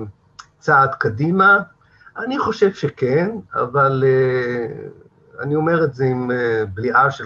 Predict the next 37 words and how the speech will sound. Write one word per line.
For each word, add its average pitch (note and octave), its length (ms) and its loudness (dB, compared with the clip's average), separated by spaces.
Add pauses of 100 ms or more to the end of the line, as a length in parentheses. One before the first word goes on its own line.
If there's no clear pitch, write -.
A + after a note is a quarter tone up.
כמה B2 220 -2
גלולות A2 520 -6
מרירות, G#2+ 560 -2
זאת - 140 -20
אומרת, G2+ 360 -8 (640)
אה, A2 260 0
זה, G#2 380 -2
זה A2+ 180 -4
לא, D3+ 420 4 (380)
זה C3+ 60 4
לא E3 60 6
נותן F#3 240 2
הרגשה B2+ 480 0
טובה. G#2 340 -6 (420)
זאת - 180 -20
אומרת, C#3 280 -4
שמישהו C#3 360 0
אומר, C3 220 2
"אתה A#2+ 140 -6
יודע B2+ 200 2
מה, D3 240 2 (300)
שלושים F3 380 0
שנה C#3 480 2 (180)
טענתי C#3 680 0 (560)
שאתה B2+ 540 0
לא C3 220 2
רצחת B2+ 460 -4
את, A2 420 -2
שאני C3 280 0
לא C#3 180 2
רצחתי A#2+ 360 -6
את G2 120 -10
אח - 200 -6
שלך." F#2+ 260 -14 (120)
בסדר, A3 380 0
אני C#3+ 160 0
מודה A#2+ 500 0